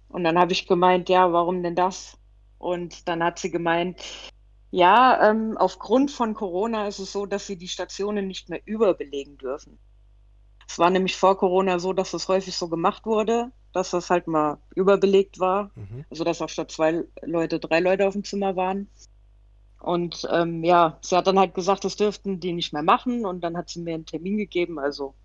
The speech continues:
Speaker 1: das war schon da an der Stelle ein bisschen schwieriger als sonst.
Speaker 2: Das
Speaker 1: Als in der
Speaker 2: heißt, also du
Speaker 1: Vergangenheit.
Speaker 2: warst wirklich in Not. Also ich meine, wenn jemand sich selber entscheidet, in die
Speaker 1: Ja.
Speaker 2: Psychiatrie zu gehen,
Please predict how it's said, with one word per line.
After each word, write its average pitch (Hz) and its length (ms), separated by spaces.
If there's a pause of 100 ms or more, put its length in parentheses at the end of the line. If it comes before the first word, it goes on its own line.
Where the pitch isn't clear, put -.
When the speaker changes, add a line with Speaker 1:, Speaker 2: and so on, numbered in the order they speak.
(800)
Speaker 1:
das 190 320
war 214 220
schon 262 640 (320)
da 214 260
an 202 140
der 202 160
Stelle 180 260
ein 175 80
bisschen 175 260
schwieriger 190 520
als 160 200
sonst. 160 420 (1040)
Speaker 2:
Das 131 100
Speaker 1:
Als - 20
in 143 40
der 165 100
Speaker 2:
heißt, 180 240
also 175 140
du - 60
Speaker 1:
Vergangenheit. 151 180
Speaker 2:
warst 180 260
wirklich 202 320
in 156 140
Not. 170 360
Also 135 140
ich 127 80
meine, 135 140
wenn 131 100
jemand 131 240
sich 123 100
selber 143 220
entscheidet, 156 320
in 190 60
die 180 60
Speaker 1:
Ja. 165 80
Speaker 2:
Psychiatrie 131 380
zu 147 160
gehen, 147 360